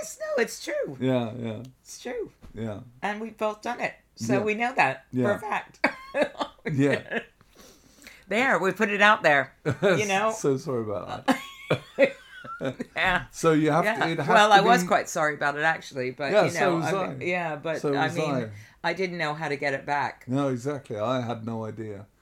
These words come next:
Speaker 1: And,
Speaker 2: Um,
Speaker 1: and, and I, and I think it had just gone on for too long. The, the feeling, deeply unwanted feeling, just had gone on for too long. I just didn't, I didn't know how to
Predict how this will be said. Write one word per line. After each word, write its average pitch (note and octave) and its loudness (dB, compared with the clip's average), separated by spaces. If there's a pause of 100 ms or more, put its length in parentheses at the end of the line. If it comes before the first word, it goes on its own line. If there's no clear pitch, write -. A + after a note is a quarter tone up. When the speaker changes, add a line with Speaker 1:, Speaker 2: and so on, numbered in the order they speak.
(120)
Speaker 1:
And, D3+ -4
Speaker 2:
Um, - -8
Speaker 1:
and, D#3 -6
and D3 -8
I, C#3+ -6
and C#3+ -10
I C#3 -6 (120)
think C#3 -8
it C3 -8
had B2 -8 (180)
just - -12
gone A2+ -10
on A2 -12
for - -20
too A2 -12
long. G#2+ -16 (180)
The, B2+ -4
the B2 -6 (640)
feeling, B2+ -4 (220)
deeply B2+ -6
unwanted A#2 -10 (240)
feeling, A#2+ -6 (180)
just C3 -10
had C3+ -10
gone B2 -8
on B2+ -8
for C3+ -16
too D3 -10
long. D#3 -6
I - -16
just C#3+ -8
didn't, C#3 -10 (540)
I - -8
didn't D#3 -4
know D#3 -2
how E3 -4
to D#3+ -6